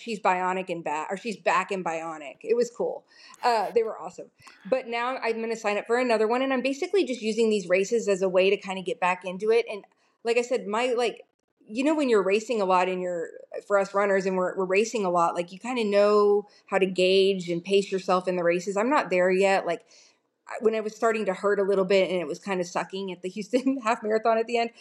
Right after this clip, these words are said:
you know, I'm just not used to, like, oh, God, you know, pushing through that. So I'm trying to gain some of my mental toughness back. Um, my ultimate goal is to qualify for Boston. Now, I don't know the timing on that, and I'm gonna be patient with it. It may be a year, it may be two years.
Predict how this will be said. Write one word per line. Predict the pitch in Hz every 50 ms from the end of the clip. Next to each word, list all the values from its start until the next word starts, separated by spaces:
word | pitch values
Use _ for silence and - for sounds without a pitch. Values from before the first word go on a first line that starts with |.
| - - - - _ -
you | 466 480
know, | 494 453
I'm | 381
just | 302 359 349 -
not | 320 302 220 214
used | 214 254 269 269 -
to, | - 240
like, | 214 190 190
oh, | - 220
God, | 214 220 220 240
you | 247 233
know, | 254 254 240
pushing | 233 233 - 254 226 - 208 196 196
through | 190 190 196 180
that. | 185 170 156 -
So | 233
I'm | 247 240
trying | 247 277 349 427 349
to | 247
gain | 202 226 226 220
some | 220 226 214
of | 208 202
my | 196 196
mental | 190 185 180 180 185 - 214 202
toughness | 202 - 208 - - - 233 226 226
back. | - - 233 226 233 220 - - _ - - - - _ _ _
Um, | - 226 226 226 214 202 180
my | 202 226 285 339 294 -
ultimate | 233 247 262 - - 226 220 190 -
goal | 180 202 202 202
is | 202 196
to | 196 175
qualify | - - 180 175 180 175 - 170 180
for | 180 180 175
Boston. | 175 175 156 143 156 - - - 233 247 262 269 269 _ _ _ _ _ -
Now, | 202 214 208 196 185
I | - 320
don't | 247 240 233 214 233
know | 220 214 214 220 247 269
the | 254 247 254
timing | 254 - - 180 180 185 202 220
on | 233 247
that, | 247 - -
and | 226 214
I'm | 190
gonna | 190 185 190
be | 185 180
patient | 175 185 196 170 185 180 - 247 202
with | 220 254 254
it. | 294 302 240
It | 170
may | 175 180 180 185
be | 180 202 208 202
a | 196 185
year, | 175 175 180 180 190 226
it | 220 185
may | 202 185
be | 175 180
two | 175 180 - 185
years. | 180 175 175 185 202 240 277 294 285 -